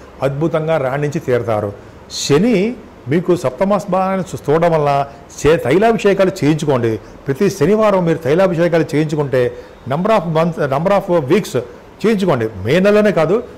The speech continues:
continue చేయండి. ఓ ప-, పదకొండు, పంతొమ్మిది వారాలు కదా, పదకొండు వారాలు కనీసం,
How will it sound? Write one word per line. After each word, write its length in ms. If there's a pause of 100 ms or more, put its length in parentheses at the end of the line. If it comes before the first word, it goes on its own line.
(140)
continue 280
చేయండి. 320
ఓ 80
ప-, 580 (260)
పదకొండు, 240
పంతొమ్మిది 340
వారాలు 260
కదా, 220
పదకొండు 340
వారాలు 260
కనీసం, 380